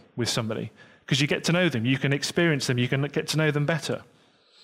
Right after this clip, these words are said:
Salvation needs to be shared and developed within the church. We all talk about wanting to know Jesus better. It's a phrase that I often find kind of trips off the tongue without we really knowing what we mean by that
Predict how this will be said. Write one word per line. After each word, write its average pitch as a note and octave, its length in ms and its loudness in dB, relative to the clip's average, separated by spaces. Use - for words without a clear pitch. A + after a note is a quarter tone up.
Salvation D#3+ 580 2
needs D3+ 160 2
to - 80 -10
be C#3+ 80 2
shared C3 380 2
and A#2 100 -4
developed B2 480 0
within B2+ 280 0
the A#2 80 -2
church. - 600 -2
We D3 120 4
all G#3 120 4
talk F3+ 180 0
about C#3 180 2
wanting C#3+ 300 2
to C#3 120 2
know C#3 200 4
Jesus B2 380 2
better. - 400 -4
It's C3+ 120 -2
a D#3+ 60 2
phrase F3 280 2
that D3 120 0
I D3 60 2
often C#3 200 0
find C#3 220 2
kind C#3 120 0
of - 60 -14
trips - 320 -2
off C3 120 -2
the - 60 -2
tongue B2 280 0
without C#3 280 2
we C3+ 80 0
really D3 300 4
knowing B2 420 2
what C#3+ 200 2
we D3 160 4
mean D3+ 240 2
by A2 160 0
that - 380 -8